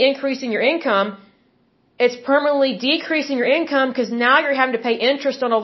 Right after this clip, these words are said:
loan that you could not ordinarily afford to get. That's the problem. Kinda reminds me of those, those home mortgage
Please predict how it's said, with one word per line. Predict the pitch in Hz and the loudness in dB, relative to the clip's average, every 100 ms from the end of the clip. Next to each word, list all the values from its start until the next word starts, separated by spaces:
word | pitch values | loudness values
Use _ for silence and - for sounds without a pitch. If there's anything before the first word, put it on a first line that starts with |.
| 247 | 4
loan | 262 233 220 | 4 4 0
that | |
you | 233 - | -4 -2
could | 262 247 | -2 0
not | 247 - 233 | 0 0 0
ordinarily | 226 233 226 226 220 | 0 0 0 0 -2
afford | 202 233 214 202 | -4 -2 -2 -2
to | 190 | -2
get. | 202 - _ _ _ _ - | -2 -4 _ _ _ _ -2
That's | 247 247 - | 0 0 -4
the | 220 | -2
problem. | - 175 - - _ _ _ _ _ _ _ - - - - | 0 0 -4 -18 _ _ _ _ _ _ _ -20 -20 -20 -6
Kinda | 302 330 | 0 2
reminds | 294 285 294 254 | 4 4 2 -2
me | 277 | 2
of | 226 226 220 | 2 2 0
those, | 233 226 220 214 - - - _ _ | 2 4 2 0 -6 -20 -20 _ _
those | - 233 214 214 | -2 2 2 0
home | 254 277 247 | 4 4 4
mortgage | 247 262 262 | 0 2 0